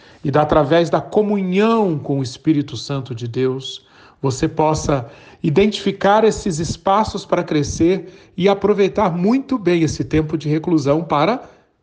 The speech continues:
crescer, para tornar-se gente grande. Vamos estudar a quarta disciplina.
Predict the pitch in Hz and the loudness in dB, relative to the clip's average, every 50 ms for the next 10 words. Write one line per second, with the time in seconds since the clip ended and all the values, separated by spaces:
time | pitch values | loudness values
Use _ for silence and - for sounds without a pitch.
0 | _ - - 202 220 - - - 180 180 147 120 - - - _ _ _ _ _ | _ -4 -2 -2 -2 0 2 4 4 4 2 -2 -8 -16 -20 _ _ _ _ _
1 | - 127 131 123 120 - 113 87 117 123 135 151 151 - - - 85 - - - | -4 -4 -4 -4 -4 -6 -6 -4 -4 -2 -2 -2 -4 -6 -6 -8 -8 -8 -12 -20
2 | _ _ _ _ - 110 - - 123 131 143 143 139 - 208 208 - - - _ | _ _ _ _ -12 -6 -2 0 0 0 0 -2 -4 -6 -8 -8 -8 -12 -20 _
3 | _ _ _ - 113 123 123 127 131 127 120 110 98 - - - - - _ _ | _ _ _ -4 0 2 4 4 4 2 0 -2 -4 -8 -12 -18 -20 -20 _ _
4 | _ _ _ _ _ _ - - - - _ - 196 302 349 330 214 220 196 - | _ _ _ _ _ _ -20 -20 -20 -14 _ 0 2 2 4 2 0 0 -4 -2
5 | - 165 131 131 151 151 143 123 123 120 - - - - - _ _ - 208 226 | -4 -2 2 2 2 4 2 0 -2 -6 -8 -10 -12 -12 -12 _ _ -2 0 0
6 | 247 240 - - 208 160 - - - - 123 - - 123 117 104 113 - - | 0 -2 -2 -2 -4 -4 -4 -6 -8 -10 -10 -8 -6 -6 -6 -6 -8 -12 -16